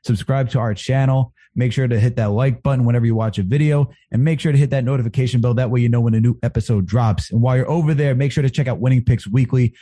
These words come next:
We got John and video producer Greg going down the N F L slate,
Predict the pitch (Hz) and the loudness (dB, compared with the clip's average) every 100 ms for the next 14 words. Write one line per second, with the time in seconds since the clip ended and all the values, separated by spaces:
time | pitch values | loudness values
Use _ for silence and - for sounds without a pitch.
0 | _ - 123 110 92 131 131 120 117 127 | _ -4 -2 0 0 0 0 0 2 0
1 | - 123 113 95 123 123 110 123 120 113 | 0 0 0 0 0 0 0 0 2 2
2 | 120 110 - 120 104 107 - 139 156 156 | 0 0 -2 -2 -2 -4 -2 0 2 0